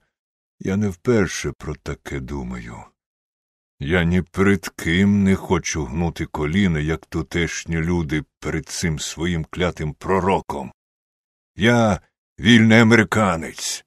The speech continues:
і таке мені не подобається. І мінятися мені,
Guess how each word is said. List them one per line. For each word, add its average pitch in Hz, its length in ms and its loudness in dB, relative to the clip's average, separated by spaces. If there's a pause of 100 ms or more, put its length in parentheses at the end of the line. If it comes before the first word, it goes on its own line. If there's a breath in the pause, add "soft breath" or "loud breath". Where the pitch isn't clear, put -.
(180)
і 127 140 8
таке 104 640 2
мені 78 380 0
не 185 200 2
подобається. 73 1300 0 (520)
І 123 140 4
мінятися 165 720 4
мені, 90 500 2